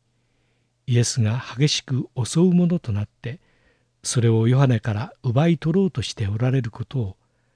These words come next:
まさにその憐れみの技から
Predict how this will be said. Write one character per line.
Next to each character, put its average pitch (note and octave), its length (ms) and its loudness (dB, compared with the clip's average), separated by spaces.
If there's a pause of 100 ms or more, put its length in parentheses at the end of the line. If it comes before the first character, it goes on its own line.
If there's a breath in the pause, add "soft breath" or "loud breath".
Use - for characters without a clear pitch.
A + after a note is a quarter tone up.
(220)
ま C#3 140 2
さ F#3 180 2
に A2 240 2 (160)
そ - 200 -2
の A2+ 280 4
憐 A#2+ 240 4
れ C3+ 120 6
み C#3 100 8
の C#3 160 8
技 C#3+ 240 2
か C#3 140 -6
ら G2+ 220 -6